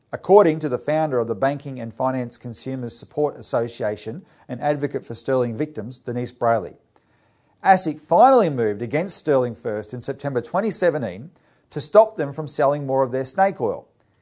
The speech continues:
Incredibly, however, asic allowed Sterling to set up a new shell called Silverlink. The new company raised another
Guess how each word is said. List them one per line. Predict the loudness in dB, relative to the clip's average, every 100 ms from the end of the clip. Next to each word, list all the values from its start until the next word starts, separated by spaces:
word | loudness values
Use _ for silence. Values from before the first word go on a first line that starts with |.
| _ _ _
Incredibly, | -12 -10 2 8 10 8 6 0 -6 _
however, | 2 6 6 4 -2 -6 _ _ _ 2
asic | 2 4 2 0 2
allowed | 4 6 6 2
Sterling | -2 4 6 6 4 0
to | -10
set | -2 2 4
up | 2 -2
a | -8
new | -4 -2 -2
shell | 0 0 2 0 -4 _ 0
called | 4 4
Silverlink. | 2 2 4 4 0 -2 -10 _ _ _ _ _ -4
The | 0
new | 2 2
company | 4 2 2 -2 -4 -6 -10 _ _
raised | 4 6 6 2 -6
another | 0 4 4